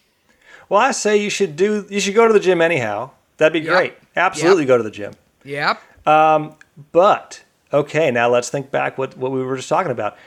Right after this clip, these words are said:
Speaker 1: That exercise program, after your body adjusts, after, you know, a couple of weeks of adjustment, you're not gonna be burning more calories every, every week because you're exercising more.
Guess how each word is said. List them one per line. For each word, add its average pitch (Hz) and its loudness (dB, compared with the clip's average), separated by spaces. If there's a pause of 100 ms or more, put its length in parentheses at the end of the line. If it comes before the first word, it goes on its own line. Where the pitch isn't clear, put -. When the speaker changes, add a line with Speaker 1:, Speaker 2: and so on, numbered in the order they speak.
(140)
Speaker 1:
That 156 2
exercise 147 -2
program, 123 -2 (160)
after 123 -2
your 147 -2
body 151 -2
adjusts, 175 -8 (260)
after, 123 -4
you 123 -14
know, 117 -8
a 110 -14
couple 143 -8
of 156 -6
weeks 170 -8
of 147 -8
adjustment, 156 -4 (540)
you're 156 0
not 247 2
gonna 214 -6
be 170 0
burning 156 0
more 131 2
calories 135 -4 (380)
every, 113 -4
every 113 -8
week 104 -12
because 117 -6
you're 113 -6
exercising 101 -10
more. 101 -10